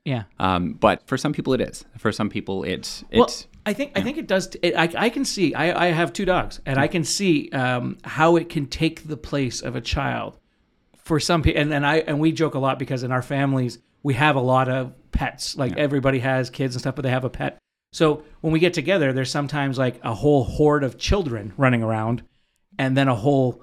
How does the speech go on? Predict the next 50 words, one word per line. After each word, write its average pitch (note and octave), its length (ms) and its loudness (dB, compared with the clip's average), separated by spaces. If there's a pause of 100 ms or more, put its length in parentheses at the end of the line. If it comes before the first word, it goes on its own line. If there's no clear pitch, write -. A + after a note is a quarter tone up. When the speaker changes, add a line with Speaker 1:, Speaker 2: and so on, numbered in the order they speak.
(140)
Speaker 1:
pack A#2+ 240 2
of A2+ 100 -4
dogs A#2+ 500 2
running A#2 220 0
around A2+ 300 0
or C3 80 2
something, A#2+ 360 2
you C3 80 4
know, C3 100 6
like, C3+ 160 4
it C#3 80 0
d-, D#3+ 140 4
really D3+ 220 4
does C3 200 0
happen. D#3 280 0 (280)
But - 320 2 (160)
in, E3+ 280 -2
normally, F3+ 640 2
like, C3+ 200 -2
for - 220 -2
us F#3+ 220 0
anyways, B2+ 400 -4 (140)
we E3 140 2
got D#3+ 220 0
dogs C3+ 400 -4 (100)
after D3 460 -4
we B2+ 160 -8
had B2+ 180 -6
our A#2 120 -4
children. B2 540 -12 (300)
And C#3+ 180 0
then D#3 200 0
from C#3+ 260 -2
that C#3+ 180 -2
point C#3+ 200 -2
on, E3+ 180 -6
you're C3 80 -6
still D3 260 0
open C#3 240 -2
to B2 120 -8
life. C3 240 -2
You're C#3+ 80 -4
still D3 280 -2
living C3+ 420 -4 (120)
by B2 260 -4
the A#2 80 -4
Catholic A2+ 320 -6
faith G3+ 220 -4
and D#3+ 80 -6
everything. C3 280 -8